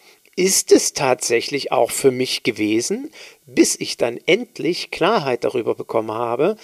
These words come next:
als ich angefangen habe, das exakt aufzuschreiben. Deswegen, geh auf meine Internetseite, dort findest du einen Menüpunkt, der heißt Für dich und dort findest du das Freebie,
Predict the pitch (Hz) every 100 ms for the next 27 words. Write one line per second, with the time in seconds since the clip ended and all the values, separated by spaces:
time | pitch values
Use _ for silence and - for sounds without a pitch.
0 | - - - _ _ _ 127 120 131 -
1 | 120 131 - 143 139 139 156 - 147 -
2 | - _ - - - - - - 127 123
3 | - - - - - - - 165 156 143
4 | 113 - - - - 165 160 151 156 175
5 | 208 202 - 196 208 247 294 _ - -
6 | - 156 - 160 151 - 156 139 - 139
7 | 131 127 131 - 123 127 151 180 - 202
8 | - 117 123 113 - - _ - - 151
9 | 123 117 240 - - _ - - - -
10 | _ 151 139 139 135 - - 156 - 156
11 | - 151 139 - 156 165 170 165